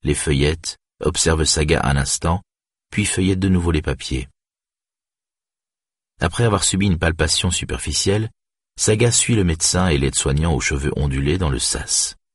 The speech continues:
En attendant que la deuxième porte s'ouvre, elle sent l'odeur de transpiration que ces hommes dégagent dans l'espace confiné. Saga reconnaît chaque détail du service depuis les plans qu'elle a mémorisés.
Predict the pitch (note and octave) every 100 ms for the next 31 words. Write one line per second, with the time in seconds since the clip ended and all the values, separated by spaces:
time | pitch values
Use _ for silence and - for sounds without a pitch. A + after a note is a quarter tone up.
0 | _ _ _ _ _ _ _ _ - D2+
1 | D2 D#2 E2+ D#2 B1 B1 C2 C#2 B1+ C2
2 | - - - G2+ A2+ G2 - _ _ _
3 | _ - F2+ - G#2 G#2 A2 G#2+ F#2 D#2+
4 | E2+ - E2+ D#2 D2 - F#2+ - - D2
5 | C#2+ C2 C#2 C2 D2+ E2+ F2 - _ -
6 | D2 D2 - E2 - - C#2+ - C2 C2
7 | - _ _ _ _ _ _ _ _ _
8 | _ _ _ _ - G#2+ G2 G#2+ F2+ -
9 | F2+ F2 G#2 G2+ F#2 E2 E2+ E2 D2 -
10 | C2+ D#2 D2+ D#2+ B1+ - C2 - D#2+ E2
11 | E2 C#2 C#2 C2 B1+ B1+ - -